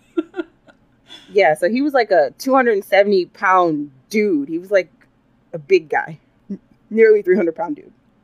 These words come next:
Speaker 2: So, um, another instant, instance of, to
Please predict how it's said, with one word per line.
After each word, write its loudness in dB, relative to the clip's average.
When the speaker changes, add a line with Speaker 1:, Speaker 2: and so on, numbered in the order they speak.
Speaker 2:
So, 4
um, 0
another 4
instant, -10
instance -10
of, -10
to -14